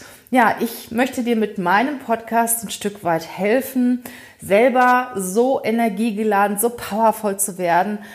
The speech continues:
dass du dich selbst erstmal richtig, richtig gut findest, dass du dich selbst in deiner Haut wohlfühlst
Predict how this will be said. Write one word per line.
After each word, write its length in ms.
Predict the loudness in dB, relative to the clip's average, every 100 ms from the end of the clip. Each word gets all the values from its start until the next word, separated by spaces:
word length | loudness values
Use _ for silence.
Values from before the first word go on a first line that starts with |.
| -20 -6 0
dass 260 | 2 2
du 380 | 0 -4 -6 -14 _ -6
dich 180 | -4
selbst 380 | 0 0 0 0
erstmal 440 | 0 2 4 4 2 -2
richtig, 640 | 0 0 0 -2 -6 -4
richtig 360 | -4 -4 -6 -4
gut 220 | -2 -2
findest, 520 | -2 -2 0 0 0
dass 160 | -4 -6
du 80 | -6
dich 240 | -6 -2
selbst 320 | 2 2 0
in 120 | -2 0
deiner 360 | 2 0 0
Haut 260 | -2 0 2
wohlfühlst 600 | 4 4 2 0 0